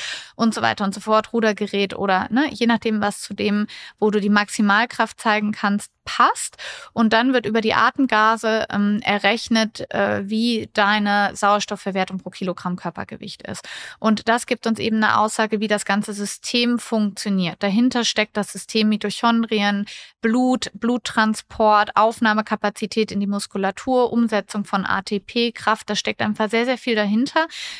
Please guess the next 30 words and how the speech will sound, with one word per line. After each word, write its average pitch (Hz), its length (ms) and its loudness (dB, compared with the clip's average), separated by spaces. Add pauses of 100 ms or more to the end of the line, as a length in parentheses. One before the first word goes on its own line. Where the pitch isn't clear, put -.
Es 214 160 -2
ist - 140 -6
relativ 262 440 2
einfach 233 460 0
und 226 100 4
vor - 160 0
allen 208 140 2
Dingen 208 160 4
nicht 240 260 0
invasiv 202 920 -2 (160)
zu - 160 -4
messen. 190 420 2 (680)
Um 233 340 2
zu - 160 -2
einer 233 180 4
guten 247 680 2 (160)
Kapazität 240 920 -2
zu - 180 -8
kommen, 220 640 2 (600)
braucht - 480 2
es 233 140 -2
einfach 226 480 0
relativ 233 380 0
viel 220 360 0
Training. 254 500 2
Das 190 180 0
bedeutet, 208 540 0
wenn 202 240 0
du 190 160 -4
einen 185 380 -4